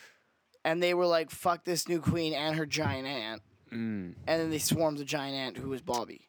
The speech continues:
Speaker 2: Oh, I see.
Speaker 1: That was my impression.
Speaker 2: Yeah, could be. And
Speaker 1: Because I don't think there can be more than queen, one queen, can there?
Speaker 2: I think there actually can be.
Speaker 1: There actually can't be?
Speaker 2: I, I didn't write it down, but I think reading something that they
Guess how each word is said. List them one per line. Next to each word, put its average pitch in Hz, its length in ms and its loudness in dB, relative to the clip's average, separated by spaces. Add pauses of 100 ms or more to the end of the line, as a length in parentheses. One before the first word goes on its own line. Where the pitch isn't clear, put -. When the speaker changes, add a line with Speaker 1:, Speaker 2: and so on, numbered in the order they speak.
Speaker 2:
Oh, 82 200 -12
I 85 80 -4
see. - 300 -8 (200)
Speaker 1:
That 190 220 4
was 175 160 -2
my 147 140 -4
impression. 95 440 -10 (240)
Speaker 2:
Yeah, 92 240 -2 (180)
could 95 160 -4
be. 92 180 -2 (800)
And 101 460 0 (600)
Speaker 1:
Because - 200 -4
I 185 60 6
don't 190 120 2
think 208 120 0
there 180 120 2
can 156 100 -2
be 160 60 0
more 151 180 0
than 120 120 -6
queen, 156 280 -2
one 127 200 -4
queen, 165 320 0
can 139 240 -6
there? 175 220 -6 (720)
Speaker 2:
I - 80 -6
think 90 220 -4
there 90 140 -2
actually 87 260 -6
can 87 300 -6
be. 87 260 -6 (540)
Speaker 1:
There 156 120 4
actually 139 240 0
can't 143 260 -4
be? - 160 -16 (240)
Speaker 2:
I, 98 60 -8 (600)
I 101 100 -2
didn't 104 200 0
write 104 140 4
it 92 80 -2
down, 92 220 0
but 98 80 0
I 92 60 0 (120)
think 101 240 -2
reading 90 340 -2
something - 520 -6
that - 160 -8
they 87 200 -2